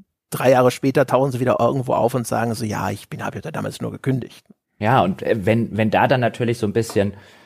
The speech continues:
Speaker 2: ähm, Parallelen zur katholischen Kirche, ähm, äh,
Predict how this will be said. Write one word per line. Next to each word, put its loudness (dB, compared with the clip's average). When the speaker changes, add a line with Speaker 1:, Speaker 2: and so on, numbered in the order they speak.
Speaker 2:
ähm, 2
Parallelen 4
zur 0
katholischen -2
Kirche, 2
ähm, 0
äh, 2